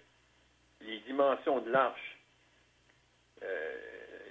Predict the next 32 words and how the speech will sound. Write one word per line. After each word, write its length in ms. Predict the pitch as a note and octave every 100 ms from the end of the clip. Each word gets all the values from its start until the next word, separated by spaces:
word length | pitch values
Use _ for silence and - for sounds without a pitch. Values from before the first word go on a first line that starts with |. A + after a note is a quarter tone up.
| G#2
les 80 | G2
proportions 580 | B2 A#2+ G#2 - C#3 A#2+
de 100 | G#2
longueur, 640 | G2+ A#2+ A2 B2+ C3 A#2
largeur 720 | A2+ G#2+ A2+ A#2+ B2+ B2+ A#2+ - _ -
par 120 | A2+
rapport 240 | G2+ B2 A2+
à 40 |
la 120 | G#2+
hauteur, 580 | G#2+ G#2 A#2+ B2+ B2+ A2+ - _ _ _ _ _ _ _ -
c'est, 60 | G#2+
ils 920 | G2+ G2+ - - - - - F#2+ G#2
ont, 80 | G#2
ils 80 | G2+
ont 80 | A#2
étudié 420 | A2 B2 A#2 A#2 -
ça, 140 | D#3
puis 140 | D#3 - -
c'est, 680 | G#2+ G#2 F2 - _ - E2 F#2
même 180 | C3 C3+
aujourd'hui, 580 | A#2 A2+ G#2 B2 D#3+ D3+ _ _ _ _ _ _ -
euh, 320 | F#2 F2+ E2+
ils 40 | F#2+
ont 80 | F#2+
pu 100 | -
constater 600 | C3+ A#2 B2 G#2+ D3 D3
que 360 | B2 A2+ A2 -
dans 180 | B2 B2+
une 160 | C3 A#2
tempête, 540 | B2 A2+ C3+ C3+ G#2 - _ _ _ _ _ _ -
c'est 60 | A2+
les, 260 | G#2 G2+